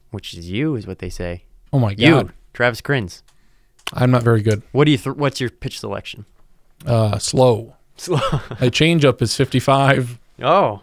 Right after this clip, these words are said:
Speaker 1: I
Speaker 2: My
Speaker 1: thought that was
Speaker 2: fastball
Speaker 1: your
Speaker 2: is,
Speaker 1: heater,
Speaker 2: my
Speaker 1: yeah.
Speaker 2: fastball is sixty-five.
Speaker 1: Oh, okay, okay.
Speaker 2: I'll throw
Speaker 1: Uh,
Speaker 2: a knuckleball just to mix it up.
Speaker 1: yeah, it won't be good. Um, your last guy, Masahiro Tanaka, who they,
Speaker 2: Tanaka!
Speaker 1: they allege will opt out.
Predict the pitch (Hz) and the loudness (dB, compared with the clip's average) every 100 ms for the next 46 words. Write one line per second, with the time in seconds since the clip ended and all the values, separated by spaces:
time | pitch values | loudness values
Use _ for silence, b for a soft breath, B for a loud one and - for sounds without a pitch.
0 | - 120 156 196 190 170 123 120 156 160 | -2 2 6 6 8 6 6 4 4 4
1 | 120 117 139 143 175 - 151 147 - 147 | 4 4 4 6 4 4 4 4 4 2
2 | - 127 117 113 113 123 127 110 120 - | 2 2 4 4 2 -2 0 0 0 -4
3 | - - b b 170 196 247 196 151 131 | -12 -20 b b 2 6 6 6 4 4
4 | 120 110 110 117 120 107 117 117 117 113 | 4 4 2 -2 0 0 2 0 2 -2
5 | 110 110 98 95 92 85 - - b b | -2 -4 -4 0 0 0 -4 -10 b b
6 | b - 123 123 117 104 113 - - 127 | b 0 2 4 2 -2 -6 -10 -8 6
7 | 127 135 147 - 156 139 131 151 - 123 | 8 8 6 6 6 6 4 2 0 0
8 | 175 180 175 175 156 156 - 95 98 101 | 2 4 2 0 0 -2 -2 -6 0 4
9 | 202 220 254 262 208 117 113 120 120 101 | 6 6 6 6 4 2 2 0 -2 -4
10 | 107 101 110 - 110 - - | -6 -2 -4 -4 -12 -12 -18